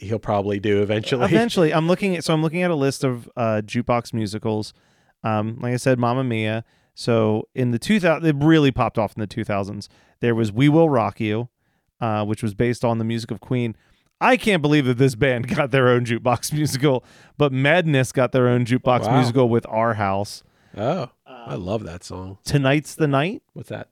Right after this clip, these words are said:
Speaker 2: An all Rod Stewart m-, jukebox
Speaker 1: Whoa.
Speaker 2: musical. Uh, scrolling through here. Uh, Good Vibrations, all Beach Boys, all Shook Up. Uh, Jersey Boys, obviously, is a Frankie Valli
Speaker 1: Oh, okay.
Speaker 2: jukebox musical.
Speaker 1: Right.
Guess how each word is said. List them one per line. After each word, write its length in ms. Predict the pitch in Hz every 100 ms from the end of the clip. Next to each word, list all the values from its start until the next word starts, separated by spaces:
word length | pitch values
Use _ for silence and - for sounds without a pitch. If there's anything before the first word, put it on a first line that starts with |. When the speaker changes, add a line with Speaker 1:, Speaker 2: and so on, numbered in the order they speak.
| _ _
Speaker 2:
An 120 | 135
all 220 | 117 151
Rod 280 | 151 151 151
Stewart 440 | 123 - 143 123 120
m-, 80 | 117 -
jukebox 580 | 110 117 117 117 - -
Speaker 1:
Whoa. 80 | 127
Speaker 2:
musical. 560 | 117 113 104 110 104 - - _ _ -
Uh, 340 | 110 110 110
scrolling 480 | 110 - 117 113 113
through 240 | 120 120 120
here. 500 | 127 123 120 120 - _ _ -
Uh, 200 | 123 113
Good 200 | 110 127
Vibrations, 840 | 127 123 127 127 - 135 131 131 -
all 200 | - 107 104
Beach 280 | 117 120 -
Boys, 440 | 123 120 117 113 -
all 180 | 107 104
Shook 300 | - 113 -
Up. 320 | 120 117 - _ _ _ -
Uh, 260 | 107 107 -
Jersey 360 | 110 135 123 139
Boys, 380 | 131 143 147 135
obviously, 680 | 131 131 143 - 160 160 156 _ _
is 180 | - 120
a 40 | 120
Frankie 360 | 139 127 127
Valli 380 | 120 123 123 127
Speaker 1:
Oh, 240 | 139 160 151
okay. 120 | 135
Speaker 2:
jukebox 340 | 113 143 143
musical. 400 | 147 139 147 160 165
Speaker 1:
Right. 340 | 117 104 104